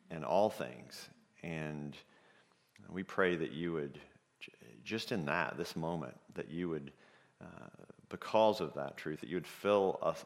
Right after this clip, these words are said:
up with praise, that you would fill us up with awe as we approach worship and, and consider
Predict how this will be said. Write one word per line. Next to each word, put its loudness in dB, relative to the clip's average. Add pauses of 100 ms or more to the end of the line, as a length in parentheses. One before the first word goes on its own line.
up 2 (300)
with -4 (240)
praise, -8 (680)
that -4
you -2
would -2
fill 4
us 2
up 2
with -4 (260)
awe 2 (200)
as -8
we -6 (680)
approach 2
worship 0
and, -6
and -6
consider 4